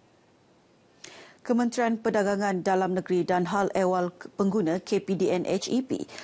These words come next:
cawangan sandakan berjaya mematahkan aktiviti penyelewengan minyak masak bersubsidi pelbagai jenama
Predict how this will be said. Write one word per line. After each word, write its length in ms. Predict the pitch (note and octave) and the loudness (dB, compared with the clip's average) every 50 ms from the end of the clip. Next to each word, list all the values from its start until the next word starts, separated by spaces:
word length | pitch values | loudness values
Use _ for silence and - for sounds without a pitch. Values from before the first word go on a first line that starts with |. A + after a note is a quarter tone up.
| - - | -18 -12
cawangan 400 | - - F3+ F3+ F3+ F#3 F#3 F3 | -4 -2 0 2 2 2 0 0
sandakan 640 | E3 - F3+ F3 E3+ E3+ - - F3 F#3+ A#3 A3+ F#3 | 0 0 0 0 0 -2 0 0 0 2 2 0 0
berjaya 400 | F3 D3+ - - F3+ F3+ F#3 F#3 | -2 -4 0 0 0 2 2 2
mematahkan 640 | F3 F3 E3+ E3+ E3+ E3+ - F#3 F#3 - G#3 F3+ - | 0 2 2 0 0 0 0 -2 -2 0 0 0 0
aktiviti 560 | E3 - - E3 D#3+ G3+ G3 - G#3+ G#3 G3 | -2 -2 -2 -2 0 0 0 0 0 0 0
penyelewengan 720 | - G3 F#3+ F#3 F#3 F3+ F3+ F3 F3 F#3 G#3 G#3 G3+ G3 F#3+ F3+ | 0 0 0 2 2 2 2 2 2 0 0 0 0 0 0 0
minyak 400 | F3+ F#3+ G3+ G3+ G3 G3 F#3 - | 0 0 0 0 0 0 -2 0
masak 480 | G3 G3+ A#3+ A#3+ - - A3+ G#3+ - - - - - - - | 0 0 0 0 0 -2 -2 -4 -4 -8 -16 -16 -16 -6 -4
bersubsidi 560 | D#3 - - D#3+ - - F#3+ F#3 G3 F#3+ F3+ | -4 -2 -2 -4 -4 -2 -2 0 0 0 0
pelbagai 480 | - F3 E3+ D#3 F3+ F3+ F3 F#3 F3+ | 0 0 0 2 0 0 0 0 -2
jenama 480 | - F#3 F3+ G3+ A#3 A3 G3 E3+ E3 | 0 0 0 2 2 2 2 0 -2